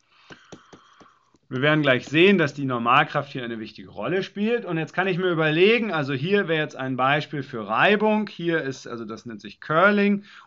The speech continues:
Und hier ist also eine Masse und hier wirkt jetzt eine Normalkraft.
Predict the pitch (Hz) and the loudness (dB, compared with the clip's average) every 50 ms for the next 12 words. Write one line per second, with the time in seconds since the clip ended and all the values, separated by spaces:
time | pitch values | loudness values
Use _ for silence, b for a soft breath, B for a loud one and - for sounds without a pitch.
0 | B - 151 147 151 143 - 156 180 185 185 180 151 151 143 131 135 127 120 113 | B -6 -4 -2 -2 -2 -2 2 4 4 4 4 2 0 -2 -2 -2 -2 -4 -2
1 | 113 117 131 156 185 208 196 - - 185 170 156 147 143 135 147 156 135 123 135 | -2 2 4 6 6 6 4 2 -2 -2 0 0 -2 -2 -2 -2 -4 -4 -4 -6
2 | 127 - 127 120 - - 113 113 110 110 107 101 101 101 110 139 165 190 214 226 | -6 -6 -8 -10 -8 -8 -8 -8 -6 -6 -6 -6 -4 -4 -2 0 2 2 2 0
3 | 202 - 180 180 185 185 180 - - - | 0 2 4 4 4 4 2 -2 -14 -20